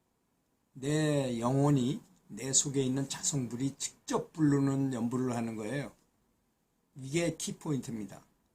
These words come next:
한 번도 생각해 보지 않으셨을 것입니다. 내 자성불이 직접 연불을 하도록 하는 거예요. 내가 하는 것이 아니라 내 속에 있는 주인공으로 하여금 직접 안남의 아부탑을 하게 만드는 거죠.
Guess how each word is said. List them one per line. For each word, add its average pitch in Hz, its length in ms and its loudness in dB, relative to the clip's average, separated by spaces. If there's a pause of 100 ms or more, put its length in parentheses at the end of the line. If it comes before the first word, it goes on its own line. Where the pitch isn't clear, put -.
(140)
한 311 260 -6
번도 262 260 2
생각해 190 420 4
보지 165 280 4
않으셨을 127 640 -2 (100)
것입니다. 110 680 -12 (600)
내 123 200 -10
자성불이 123 800 -6 (200)
직접 - 580 -6
연불을 143 360 2
하도록 120 320 -4
하는 113 120 -8
거예요. 107 120 -8
내가 139 260 2
하는 143 180 4
것이 127 240 -2
아니라 101 360 -8 (500)
내 135 180 -6
속에 139 280 0
있는 143 280 2
주인공으로 139 800 2
하여금 131 440 -2
직접 - 440 -8 (140)
안남의 120 440 -8
아부탑을 120 480 -10
하게 117 160 -6
만드는 117 320 -6
거죠. 120 280 -10